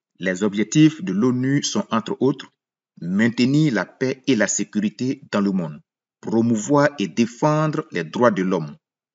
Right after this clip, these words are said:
promouvoir le développement durable,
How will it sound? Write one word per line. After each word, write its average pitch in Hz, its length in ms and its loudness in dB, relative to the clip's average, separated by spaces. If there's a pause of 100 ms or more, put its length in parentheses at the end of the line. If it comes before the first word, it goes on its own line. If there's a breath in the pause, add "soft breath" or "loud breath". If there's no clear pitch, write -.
(120)
promouvoir 120 720 2
le 95 140 -2
développement 113 600 -2
durable, 90 560 -6